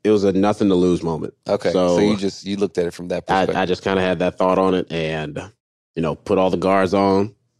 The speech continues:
Speaker 1: just to protect myself and my
Speaker 2: Mm-hmm.
Speaker 1: thoughts. But, uh, the
Speaker 2: <laughs>
Speaker 1: first, the first pitcher I faced, uh, during spring training was, uh, Montgomery.
Speaker 2: Jordan Montgomery?
Speaker 1: Number,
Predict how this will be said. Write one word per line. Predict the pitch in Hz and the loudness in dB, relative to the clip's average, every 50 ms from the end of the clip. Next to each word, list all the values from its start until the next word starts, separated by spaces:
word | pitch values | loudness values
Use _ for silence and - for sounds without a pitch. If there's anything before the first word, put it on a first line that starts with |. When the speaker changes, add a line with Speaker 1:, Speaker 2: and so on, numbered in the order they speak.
| _ _ | _ _
Speaker 1:
just | - 87 - | -8 -6 -4
to | - 92 92 80 | -2 -2 -4 -4
protect | - - 90 - 110 101 - | -4 -6 -4 -2 -2 0 0
myself | 101 95 95 - - 104 101 98 - | 0 0 0 0 0 0 0 2 2
and | 98 92 | 0 0
my | 90 85 | 0 -2
Speaker 2:
Mm-hmm. | 92 95 | -2 0
Speaker 1:
thoughts. | 92 98 98 92 - - - - - - _ _ _ _ _ _ _ - - | 0 2 0 0 -2 -6 -16 -18 -18 -20 _ _ _ _ _ _ _ -6 -2
But, | 92 87 90 | 0 0 2
uh, | 87 87 85 85 80 | 2 0 0 0 -2
the | - 90 | -2 -4
Speaker 2:
<laughs> | - | -4
Speaker 1:
first, | - - 120 113 113 110 107 - - - - - - - - - - | -2 2 2 4 4 2 0 -2 -12 -16 -16 -18 -18 -18 -18 -14 -14
the | - | -14
first | - - - 107 104 - - - | -6 -2 0 0 0 -2 -4 -6
pitcher | - 117 90 - 98 87 | -4 -4 -2 0 0 0
I | 82 78 | 0 -2
faced, | 76 - 87 85 82 82 80 - - - - | -4 -2 -2 0 0 0 -2 -4 -8 -12 -12
uh, | - - 82 78 - 65 - - - - - - _ _ _ _ _ - | -10 -8 -8 -8 -8 -10 -12 -14 -14 -16 -18 -20 _ _ _ _ _ -6
during | - 87 87 | -4 -4 -4
spring | 82 - - 87 78 | -4 -4 -6 -6 -6
training | - - - 90 98 104 98 87 80 78 | -6 -4 -2 0 2 2 2 0 -2 -4
was, | 78 78 - - | -8 -8 -8 -10
uh, | - - - - - - 98 - | -12 -12 -12 -12 -14 -16 -16 -14
Montgomery. | 107 - - - - 85 92 90 82 - - - _ _ _ _ _ _ - | -12 -12 -10 -8 -4 -2 -2 -2 -2 -4 -8 -14 _ _ _ _ _ _ -6
Speaker 2:
Jordan | 101 107 113 120 123 123 | 0 0 2 2 2 0
Montgomery? | 120 120 135 135 135 135 | -2 -2 -2 -2 -2 -2
Speaker 1:
Number, | 135 85 87 87 | -2 -2 0 0